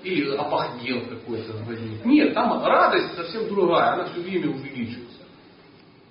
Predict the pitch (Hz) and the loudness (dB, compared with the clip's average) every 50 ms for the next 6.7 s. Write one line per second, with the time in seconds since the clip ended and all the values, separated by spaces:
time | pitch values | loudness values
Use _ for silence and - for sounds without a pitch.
0 | - - 202 202 202 170 170 175 165 151 160 165 151 123 107 104 - - - - | -20 -14 -12 -10 -10 -8 -6 -8 -8 -8 -10 -14 -14 -16 -16 -16 -18 -20 -20 -20
1 | - - - - - - - - - - - - - - - 151 151 175 165 160 | -20 -20 -20 -20 -20 -20 -20 -20 -20 -20 -20 -20 -20 -18 -12 -8 -4 -4 -2 0
2 | 156 143 123 - - 107 104 98 - - - - - - - - - 117 139 165 | 2 0 0 -2 -6 -14 -16 -16 -16 -18 -20 -20 -20 -20 -20 -18 -14 -10 -4 -2
3 | 160 - - 120 117 123 131 135 135 - - - 131 131 113 110 107 104 - - | -2 -2 -2 -6 -4 -2 -2 -2 -2 -2 -6 -8 -8 -6 -6 -6 -6 -6 -8 -10
4 | 101 98 104 104 113 - - - 113 110 107 110 110 110 - - 101 101 101 - | -12 -10 -8 -6 -6 -6 -8 -12 -12 -12 -12 -12 -14 -14 -16 -14 -14 -14 -14 -16
5 | - - - - - - 107 104 - - - - - - 101 101 101 101 104 113 | -16 -16 -12 -10 -10 -10 -10 -10 -12 -14 -16 -16 -16 -14 -12 -10 -10 -10 -10 -10
6 | 104 - - 113 110 104 104 98 98 98 - - - | -12 -10 -6 -6 -4 -4 -4 -6 -8 -10 -12 -14 -18